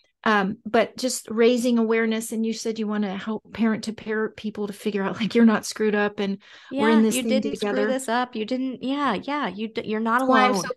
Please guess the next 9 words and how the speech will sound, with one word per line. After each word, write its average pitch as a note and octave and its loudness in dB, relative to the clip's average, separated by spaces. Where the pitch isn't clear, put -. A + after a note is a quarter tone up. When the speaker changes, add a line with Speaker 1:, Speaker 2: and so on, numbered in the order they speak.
Speaker 1:
passionate B3+ 0
about G#3+ 2
what G#3+ 0
you A3 -2
said G#3+ -4
you G#3 -2
wanna G3+ -4
do, A#3+ -4
because G3+ -6